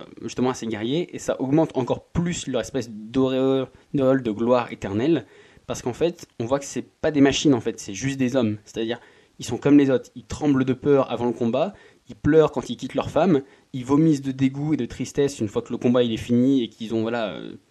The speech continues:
des, des corps jusqu'aux genoux. Euh, donc du coup voilà, ça leur donne vraiment un côté encore plus humain que juste un peu l'image de bourrin invincible qu'on en voit dans trois cents. Euh, voilà, je, je pense que ça, ça peut vous donner un,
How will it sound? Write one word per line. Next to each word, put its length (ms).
des, 460
des 140
corps 280
jusqu'aux 280
genoux. 240
Euh, 340
donc 180
du 100
coup 100
voilà, 140
ça 100
leur 100
donne 200
vraiment 380
un 40
côté 380
encore 220
plus 300
humain 380
que 140
juste 260
un 80
peu 240
l'image 380
de 100
bourrin 540
invincible 600
qu'on 160
en 80
voit 120
dans 100
trois 220
cents. 220
Euh, 320
voilà, 240
je, 100
je 60
pense 200
que 80
ça, 400
ça 140
peut 100
vous 100
donner 220
un, 320